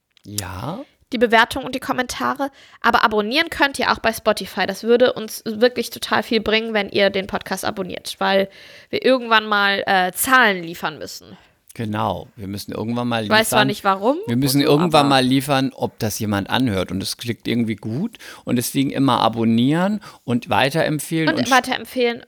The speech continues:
Speaker 1: und
Speaker 2: und uns
Speaker 1: fün-,
Speaker 2: schreiben.
Speaker 1: und fünf Sterne und immer schreiben, wenn ihr was gehört habt, was ihr gut findet. Wir lesen auch was vor.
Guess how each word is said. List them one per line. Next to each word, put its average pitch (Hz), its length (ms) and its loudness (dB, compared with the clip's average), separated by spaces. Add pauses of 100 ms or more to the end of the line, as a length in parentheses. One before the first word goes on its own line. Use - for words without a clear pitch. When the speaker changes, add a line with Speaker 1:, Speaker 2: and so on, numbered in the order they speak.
Speaker 1:
und 139 100 0
Speaker 2:
und 143 80 4
uns 143 140 0
Speaker 1:
fün-, 175 260 2
Speaker 2:
schreiben. 233 500 0
Speaker 1:
und 165 220 2
fünf 170 280 2
Sterne 120 520 2
und 143 180 0
immer 175 240 2
schreiben, 127 560 2
wenn 127 100 2
ihr 110 140 2
was 107 160 0
gehört 123 220 2
habt, 120 120 2
was 110 140 -4
ihr 101 80 0
gut 127 220 0
findet. 160 320 0
Wir 104 80 2
lesen 98 240 0
auch - 180 -6
was 92 140 -2
vor. 120 260 4